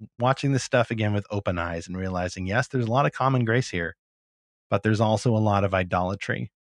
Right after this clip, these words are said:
And that is how Christians ought to be watching anything. You know, whether or not the artist is a morally upstanding figure, there will be graces, there will be idols. And oh, I'm going to end at least my soliloquy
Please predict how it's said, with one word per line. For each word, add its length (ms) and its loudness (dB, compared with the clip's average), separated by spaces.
And 100 0
that 120 4
is 100 2
how 100 0
Christians 340 -2
ought 100 4
to 60 0
be 100 -2
watching 440 -2
anything. 480 0
You 80 -8
know, 80 -4
whether 340 4
or 60 6
not 400 4
the 280 -2
artist 420 2
is 100 -2
a 60 0
morally 420 4
upstanding 480 -2
figure, 400 -4
there 140 -2
will 140 -2
be 120 -6
graces, 460 -2
there 140 0
will 140 0
be 200 -4
idols. 480 -6
And 160 6
oh, 320 6
I'm 140 4
going 280 6
to 120 0
end 240 6
at 100 0
least 240 2
my 240 4
soliloquy 760 -2